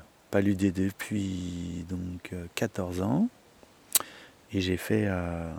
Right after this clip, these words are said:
un stage à, chez les paludiers de Guérande parce qu'en fait, euh, ça s'apprend vite, hein. La saliculture, c'est, c'est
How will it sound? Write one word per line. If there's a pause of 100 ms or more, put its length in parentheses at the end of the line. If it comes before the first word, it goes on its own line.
un
stage (1600)
à, (580)
chez
les
paludiers
de
Guérande (320)
parce
qu'en
fait,
euh, (600)
ça
s'apprend
vite,
hein. (1000)
La
saliculture,
c'est,
c'est